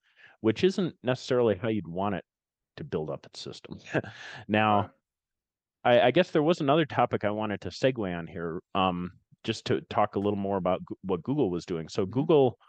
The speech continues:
Speaker 1: was, they have a paper, I think it was published in January of this year, about how they were trying to make sure their A I was, uh, safe. And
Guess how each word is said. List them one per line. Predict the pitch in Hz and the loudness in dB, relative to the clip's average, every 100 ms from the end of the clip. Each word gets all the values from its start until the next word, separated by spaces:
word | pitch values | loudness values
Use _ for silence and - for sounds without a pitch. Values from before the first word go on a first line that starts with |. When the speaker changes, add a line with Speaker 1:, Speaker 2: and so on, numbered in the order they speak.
| _ _ _ _ _ | _ _ _ _ _
Speaker 1:
was, | 110 113 110 107 101 95 - | 0 4 6 6 2 -4 0
they | 113 | 2
have | 135 123 | 2 0
a | 92 | -2
paper, | - 185 - 90 87 - | 0 0 0 -4 -4 -6
I | 92 | -8
think | - 147 | -6 -6
it | 82 | -4
was | 113 98 - | -4 -4 -6
published | - 117 110 - | -4 -2 -2 -4
in | 95 | -8
January | 90 92 101 101 98 92 92 90 _ _ _ _ - | -2 0 0 -2 -2 -2 -4 -8 _ _ _ _ -10
of | 85 82 | -8 -6
this | 104 - | -6 -4
year, | 110 101 82 82 - - | -2 0 -2 -4 -10 -6
about | 95 80 92 90 - _ _ _ _ | -2 2 2 2 -2 _ _ _ _
how | - 120 | -4 0
they | 120 | 0
were | 110 | -2
trying | 98 - 123 139 120 | -4 -4 -2 -4 -6
to | 113 | -6
make | 104 - | -6 -6
sure | 107 104 | -4 -2
their | 95 - | -2 2
A | 95 95 | 4 4
I | 92 90 92 | 4 2 0
was, | 85 87 85 82 78 - - 120 _ - | -4 -6 -6 -8 -12 -18 -20 -20 _ -16
uh, | 78 69 - - _ _ | -16 -16 -20 -20 _ _
safe. | - 98 107 - - _ _ _ _ _ _ - | -6 -2 -2 -4 -18 _ _ _ _ _ _ -4
And | 101 98 98 95 95 95 | 0 2 2 2 0 -4